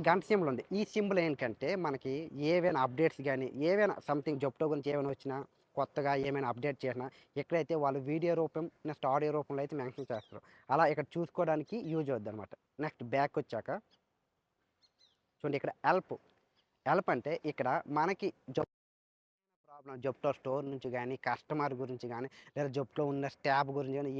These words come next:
ఏమైనా మీకు పే అవుట్ అమౌంట్ పడకపోయినా, శాలరీ, శాలరీ కానీ ఏమైనా క్రెడిట్ అవ్వకపోయినా, ఏమున్నా ఇక్కడైతే కంప్లైంట్ పెట్టవచ్చు. చూడండి, ఇక్కడ రెండు ఆప్షన్. రైజ్ ఏ న్యూ టికెట్ అంటే మీరు కంప్లైంట్, అంటే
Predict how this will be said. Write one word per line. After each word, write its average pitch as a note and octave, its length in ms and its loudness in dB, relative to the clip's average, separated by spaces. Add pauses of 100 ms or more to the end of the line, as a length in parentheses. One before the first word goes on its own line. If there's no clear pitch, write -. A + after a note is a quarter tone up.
ఏమైనా D3 340 -2
మీకు C3+ 180 -4 (280)
పే D#3 80 4 (100)
అవుట్ C#3+ 240 2
అమౌంట్ C3+ 320 -2
పడకపోయినా, B2+ 500 -2
శాలరీ, C3 320 0 (180)
శాలరీ C#3+ 300 4
కానీ C#3+ 140 0
ఏమైనా C#3 220 -4
క్రెడిట్ C#3 260 -2
అవ్వకపోయినా, C3+ 280 0 (100)
ఏమున్నా E3+ 340 4
ఇక్కడైతే D3 380 -2
కంప్లైంట్ D3 260 -2
పెట్టవచ్చు. A2+ 240 -2
చూడండి, D#3 160 0
ఇక్కడ C#3 140 -2
రెండు C#3+ 180 0
ఆప్షన్. B2 240 -4 (320)
రైజ్ E3 240 2
ఏ E3 100 4
న్యూ E3 160 -2
టికెట్ C#3 300 -2
అంటే B2 240 -4
మీరు E3 120 0 (100)
కంప్లైంట్, D3+ 380 0
అంటే F3 160 -2